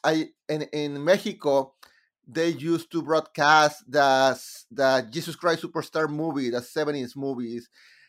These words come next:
and I remember that, um, they used to broadcast it during, uh, Semana Santa, like, around, uh, March, April in Mexico,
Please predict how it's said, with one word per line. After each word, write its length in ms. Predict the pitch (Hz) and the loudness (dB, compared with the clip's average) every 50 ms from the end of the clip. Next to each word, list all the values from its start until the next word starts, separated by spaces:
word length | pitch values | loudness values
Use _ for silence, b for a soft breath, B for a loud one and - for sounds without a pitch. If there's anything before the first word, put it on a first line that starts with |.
| b b _ - | b b _ -4
and 180 | 147 147 151 | -4 0 2
I 60 | 151 | 0
remember 720 | 156 143 170 180 175 165 160 160 160 151 170 165 165 165 156 | 0 2 0 0 0 2 0 0 2 4 4 4 4 4 2
that, 160 | 156 151 - _ _ _ _ - | 0 0 -2 _ _ _ _ -4
um, 300 | 139 131 123 110 92 - _ _ _ _ _ _ _ _ - | -4 -2 -2 -4 -6 -12 _ _ _ _ _ _ _ _ -4
they 160 | 117 165 160 | -2 -2 -2
used 180 | 151 185 185 180 | 0 -4 -4 -4
to 60 | 185 | -4
broadcast 480 | 151 170 156 - - - 156 151 151 - | -2 0 -2 -2 -2 -2 -2 -2 -2 -4
it 100 | 156 143 | -6 -6
during, 280 | 151 139 139 131 127 - | -4 -4 -4 -6 -6 -4
uh, 240 | - 123 120 113 110 - | -4 -2 -2 -2 -4 -4
Semana 380 | - 135 135 139 143 156 151 - | -6 0 0 0 0 0 -2 0
Santa, 480 | - 127 143 143 131 - - 107 101 | 2 2 2 2 0 -4 -4 -4 -2
like, 200 | 110 104 107 104 110 | -4 -6 -8 -8 -8
around, 440 | 117 107 117 123 123 123 123 117 - - _ - - _ _ - | -6 -4 -4 -2 -2 -4 -4 -8 -10 -12 _ -18 -18 _ _ -6
uh, 140 | 120 117 107 | -6 -6 -4
March, 400 | 113 123 127 131 123 120 - - - | -2 0 0 2 0 -2 -4 -6 -6
April 420 | 127 127 127 123 - 120 110 101 104 | -6 -6 -6 -6 -8 -8 -8 -6 -8
in 120 | 107 107 | -8 -8
Mexico, 640 | 117 113 - - - 120 _ 98 90 90 104 107 | -8 -8 -8 -10 -18 _ _ -10 -10 -8 -8 -10